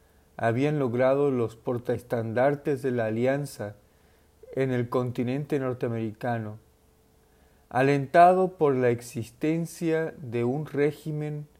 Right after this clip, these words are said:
que florecía en una atmósfera de intriga y sospecha, y que estaba presidido por un potentado cruel y astuto, decidido a explotar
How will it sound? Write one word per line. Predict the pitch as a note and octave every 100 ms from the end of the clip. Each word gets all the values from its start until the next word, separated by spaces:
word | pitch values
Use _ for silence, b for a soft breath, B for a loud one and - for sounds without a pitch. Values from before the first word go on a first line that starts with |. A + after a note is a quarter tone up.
| b b b b _
que | - C3
florecía | B2 C3 B2 A#2+ A#2 - E3 F3+ F3 E3 -
en | - B2 A#2+
una | C#3+ D#3+ D#3+
atmósfera | - A#2+ G#2+ A#2+ C#3+ - D#3 D3
de | B2 A2
intriga | G#2+ G2+ C3 C#3+ C#3+
y | B2
sospecha, | - A2+ - - B2+ B2 - A2 G#2+ _ _ _ _ _ _ _ _ _ b b b b b b
y | - C#3
que | A#2+ C#3
estaba | A#2 - E3 E3 E3
presidido | C#3+ B2+ - B2+ C#3 E3 D#3+
por | E3 C3 C3
un | C#3+ E3 F3 E3+ - _ _ _ -
potentado | C3 B2+ B2+ A2+ A2 C#3+ D3+ D#3 D3
cruel | - A#2 A#2+ D3 E3+ F3+ - _ -
y | C3
astuto, | A#2 - C#3+ C#3 - A2+ A#2 - _ _ _ _ _ _ _ _ _ _ _ _ _ _ _ _ _ _ _ _ _ _ _ b b b b b b b
decidido | B2+ D3 - D3+ D3+ G3 G3+
a | F3+
explotar | D3+ - C#3 C3+ C3+ C3+ - D#3+ E3 F3+ F#3